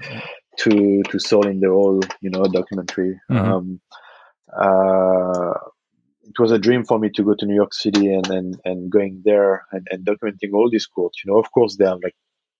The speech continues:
Speaker 2: more than, than a thousand, thousand basketball courts over there, um, more diverse than, than anywhere
Speaker 1: Yeah.
Speaker 2: else in the world, you
Speaker 1: Yeah.
Speaker 2: know, um, in terms of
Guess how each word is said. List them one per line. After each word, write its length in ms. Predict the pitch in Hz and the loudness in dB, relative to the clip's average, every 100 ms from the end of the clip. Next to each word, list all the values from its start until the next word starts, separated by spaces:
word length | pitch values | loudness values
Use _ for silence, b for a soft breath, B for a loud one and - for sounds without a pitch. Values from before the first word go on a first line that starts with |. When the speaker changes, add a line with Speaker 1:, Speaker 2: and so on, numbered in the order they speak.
| _ - | _ -8
Speaker 2:
more 220 | 98 92 | -4 -2
than, 260 | 90 87 87 | -2 -6 -10
than 180 | 90 87 | -10 -10
a 40 | |
thousand, 500 | 87 98 92 92 85 - - | -4 0 0 -2 -8 -10 -2
thousand 320 | 101 92 90 | 0 0 0
basketball 460 | 92 90 90 87 | 0 0 -2 -2
courts 280 | 87 92 87 | -4 -6 -4
over 160 | 87 87 | -4 -4
there, 380 | 87 87 85 - - | -4 -4 -6 -8 -10
um, 640 | 87 85 85 87 87 90 | -8 -6 -8 -10 -10 -8
more 440 | 92 92 90 87 - _ b b b - | -4 0 0 -2 -6 _ b b b 0
diverse 540 | 107 107 110 110 104 | 2 2 2 0 0
than, 240 | 101 95 | -2 -2
than 200 | 92 90 95 | -2 -4 -4
anywhere 540 | 95 95 95 95 98 | -4 -2 2 4 4
Speaker 1:
Yeah. 60 | 95 | 0
Speaker 2:
else 160 | 92 92 | -4 -6
in 40 | |
the 120 | 90 | -4
world, 320 | 95 98 92 90 | 2 2 2 0
you 60 | |
Speaker 1:
Yeah. 60 | 127 | -2
Speaker 2:
know, 180 | 92 90 - | -2 -8 -10
um, 360 | 92 90 90 90 | -8 -6 -8 -10
in 80 | 90 | -4
terms 220 | - 95 92 | -2 -2 -4
of 140 | 85 | -6